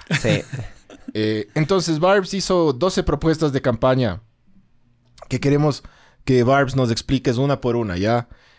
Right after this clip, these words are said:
Speaker 2: Entonces, y que ustedes opinen de eso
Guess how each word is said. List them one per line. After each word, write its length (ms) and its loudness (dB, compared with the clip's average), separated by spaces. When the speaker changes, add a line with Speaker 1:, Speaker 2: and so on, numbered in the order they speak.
Speaker 2:
Entonces, 960 -4
y 260 4
que 120 0
ustedes 320 2
opinen 420 2
de 140 4
eso 280 -4